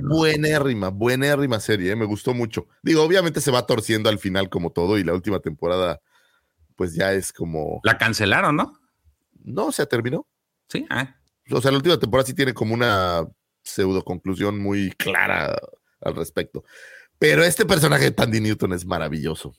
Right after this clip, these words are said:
Speaker 2: Me
Speaker 1: No, ese sí lo vi, sí está.
Speaker 2: enamorar de, de ella, está increíble.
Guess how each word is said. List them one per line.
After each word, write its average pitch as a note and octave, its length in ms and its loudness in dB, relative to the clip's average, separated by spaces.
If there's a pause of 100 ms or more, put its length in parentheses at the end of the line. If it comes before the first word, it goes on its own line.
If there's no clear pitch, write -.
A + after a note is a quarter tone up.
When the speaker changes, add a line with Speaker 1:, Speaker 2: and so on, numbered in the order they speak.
(160)
Speaker 2:
Me D#2+ 140 -6
Speaker 1:
No, G2 240 2
ese G#2+ 200 -2
sí G2+ 120 0
lo G2 160 2
vi, F2+ 160 0
sí - 160 -6
está. D#2+ 240 -2
Speaker 2:
enamorar G2 560 0
de, F#2 200 0
de F2+ 360 -4
ella, F2+ 200 -2
está F#2+ 320 -2
increíble. E2 640 -2